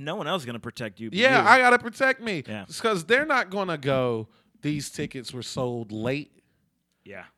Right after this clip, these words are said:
Speaker 2: Whoever shows up is gonna be like, "Man, he couldn't sell out the Avalon." <laughs>
Speaker 1: Right.
Speaker 2: That's what it's gonna be.
Speaker 1: Yeah. Again, perception, right?
Speaker 2: Perception.
Speaker 1: Yeah.
Speaker 2: And that's what I realized most about this game than anything. Like, I'm doing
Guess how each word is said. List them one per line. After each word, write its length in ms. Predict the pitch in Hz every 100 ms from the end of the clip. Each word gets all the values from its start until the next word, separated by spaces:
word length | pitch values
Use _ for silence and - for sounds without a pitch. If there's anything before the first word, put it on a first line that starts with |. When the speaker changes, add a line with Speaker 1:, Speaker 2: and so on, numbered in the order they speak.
| -
Speaker 2:
Whoever 300 | 220 226 214
shows 300 | 220 208 196
up 140 | 185
is 120 | 185
gonna 180 | 180 175
be 100 | 170
like, 300 | 165 160 147 _ _ - - -
"Man, 280 | 123 120 90
he 120 | 120
couldn't 240 | 143 127
sell 260 | 127 139 139
out 200 | 135 -
the 60 | 117
Avalon." 580 | 151 175 196 202 220 202
<laughs> 60 |
Speaker 1:
Right. 320 | 269 131 -
Speaker 2:
That's 200 | 165 208
what 200 | 214 208
it's 120 | 208 185
gonna 220 | 208 208
be. 300 | 196 233 180
Speaker 1:
Yeah. 300 | 110 123 110 - 127
Again, 260 | 120 160
perception, 540 | - 127 143 139 - 90
right? 120 | 98
Speaker 2:
Perception. 760 | 202 202 269 285 277 - 131 101
Speaker 1:
Yeah. 160 | 101 98 -
Speaker 2:
And 160 | 175
that's 180 | 202 226
what 140 | 247 240
I 140 | 220
realized 800 | 190 165 180 202 180 165 165 143
most 320 | 139 131 127
about 360 | 131 120 123 -
this 220 | 123 107
game 680 | 107 120 117 117 113 113 101 _ _ _ _
than 120 | 127
anything. 560 | 165 170 - 120 98 85 _ _ _ _ _ _
Like, 580 | 127 135 131 127 - - _ _ _ -
I'm 280 | 196 220 180
doing 800 | 185 175 165 156 147 147 143